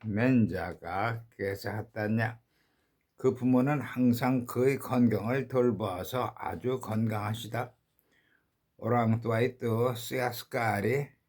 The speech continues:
karena beliau selalu menjaga kesehatannya.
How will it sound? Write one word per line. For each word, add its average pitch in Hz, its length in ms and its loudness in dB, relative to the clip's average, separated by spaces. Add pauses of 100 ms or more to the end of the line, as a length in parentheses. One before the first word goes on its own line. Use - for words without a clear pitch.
(120)
karena 104 560 -2
beliau 95 800 -4 (640)
selalu 104 800 -2
menjaga 107 800 0
kesehatannya. 104 960 -6